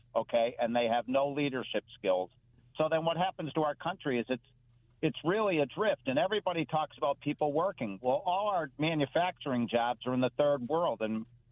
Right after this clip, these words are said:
you know, Rob, we need those jobs back to stabilize our country and, and create a ladder for people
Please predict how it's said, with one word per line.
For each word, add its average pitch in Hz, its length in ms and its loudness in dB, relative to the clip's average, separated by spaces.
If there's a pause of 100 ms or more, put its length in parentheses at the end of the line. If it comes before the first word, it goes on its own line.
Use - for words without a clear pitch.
(320)
you 147 80 2
know, 165 200 2
Rob, 156 260 0
we 139 140 -2
need 151 180 0
those 151 240 0
jobs 143 400 0
back 113 240 0
to 107 160 -10
stabilize 127 600 0
our 113 140 2
country 110 680 -6 (100)
and, 117 320 0
and 123 300 0 (160)
create 143 320 2
a 139 60 2
ladder 139 540 0
for 120 120 -2
people 123 500 0